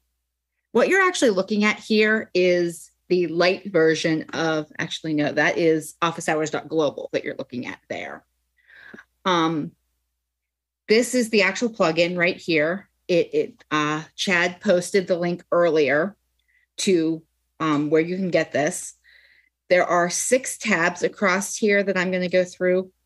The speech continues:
relatively quickly. You, you can get six types of information out of this plugin. Errors that are things that do not meet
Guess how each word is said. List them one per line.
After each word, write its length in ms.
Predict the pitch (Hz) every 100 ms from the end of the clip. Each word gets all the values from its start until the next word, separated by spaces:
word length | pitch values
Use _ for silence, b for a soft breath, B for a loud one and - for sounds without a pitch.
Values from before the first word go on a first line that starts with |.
| _ -
relatively 540 | 170 180 185 175 160
quickly. 640 | 156 160 - 190 208 220 _ b b b b b _ _ -
You, 200 | 226 214 -
you 140 | 226
can 160 | 247 233
get 340 | 285 302 -
six 400 | - - 285 -
types 340 | - 226 220
of 120 | 208 180
information 800 | 156 170 156 151 - 110 95 -
out 340 | 165 165 -
of 460 | 151 151 147 147 - _ _ - 165
this 460 | 165 165 - - - _
plugin. 460 | - 151 139 53 - _ _ _ _ _ _ _
Errors 720 | 196 202 220 226 302 294 - -
that 600 | 185 175 170 160 - - 214 - _
are 140 | - 190
things 320 | 208 202 196
that 160 | 185 180
do 140 | 196
not 220 | 190 -
meet 600 | 196 170 175 208 - -